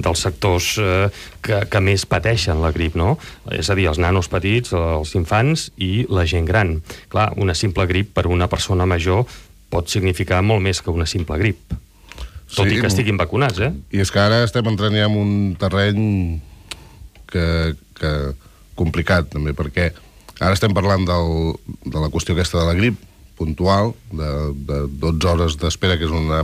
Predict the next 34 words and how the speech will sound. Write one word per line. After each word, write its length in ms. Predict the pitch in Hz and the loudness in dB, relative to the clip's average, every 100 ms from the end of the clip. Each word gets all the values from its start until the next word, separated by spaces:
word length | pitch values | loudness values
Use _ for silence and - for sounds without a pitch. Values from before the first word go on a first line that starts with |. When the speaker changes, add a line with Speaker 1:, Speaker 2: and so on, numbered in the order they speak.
| - - - | -4 -14 -8
Speaker 2:
que 80 | 71 | -4
és 80 | |
una 220 | 71 71 73 | -2 -2 -2
bestiesa, 560 | 71 - 104 85 90 - - - - - - - - | -2 2 2 2 -2 -6 -14 -20 -20 -20 -20 -20 -6
però 560 | 85 85 85 85 85 | 0 2 2 4 2
és 140 | 90 - | 0 -2
que 260 | - 90 82 - - - - - | -2 -2 -2 -6 -20 -20 -12 -4
tenim 240 | 87 104 | 0 2
una 120 | 113 110 | 2 2
mica 240 | 101 110 | 2 0
assumit 420 | 98 107 117 95 | 0 0 0 -2
com 200 | - 98 98 | -2 0 2
a 40 | |
normal. 480 | 90 85 95 104 110 | 0 0 2 2 2
Jo 220 | 98 92 98 | 2 2 2
ara, 240 | 95 101 98 - - - - - - - - | 2 0 -2 -10 -20 -20 -20 -20 -20 -20 -12
eh, 200 | 58 - - | -10 -10 -8
per 140 | 82 | -8
aquí, 180 | 78 90 | -4 -2
un 140 | 87 90 | 0 0
dia 120 | 92 | 0
d'aquests 260 | 90 92 80 | 0 0 0
de 140 | 92 | 0
les 120 | 90 | 0
festes, 380 | - 101 - 95 | 0 0 0 0
vaig 240 | 90 87 92 | 0 0 0
haver 140 | 92 | 2
d'utilitzar 840 | 90 87 87 78 85 82 76 92 92 92 90 | 2 2 0 0 -2 -2 0 2 2 2 2
el, 160 | 90 85 85 64 | 0 0 0 0
el, 1120 | 80 78 73 71 - - - - - - - - - | 0 0 -2 -6 -14 -20 -20 -20 -16 -12 -12 -10 -8
el 80 | 78 | -4
servei 320 | 87 82 92 | 0 2 2
d'urgències 600 | 87 82 98 92 92 90 | 2 2 2 2 0 0
de 80 | 85 | 0